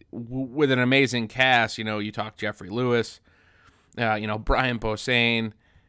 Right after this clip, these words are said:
uh, William Forsythe, who I think is one of the most underrated actors of all time. He was in a movie that I, is very near and dear to my heart called Stone Cold,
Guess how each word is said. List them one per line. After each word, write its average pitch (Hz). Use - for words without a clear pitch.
uh, 110
William 143
Forsythe, 127
who 120
I 117
think 120
is 110
one 117
of 113
the 113
most 107
underrated 107
actors 107
of 104
all 104
time. 104
He 107
was 107
in 113
a 107
movie 107
that 104
I, 113
is 104
very 107
near 131
and 123
dear 127
to 117
my 123
heart 117
called 107
Stone 123
Cold, 110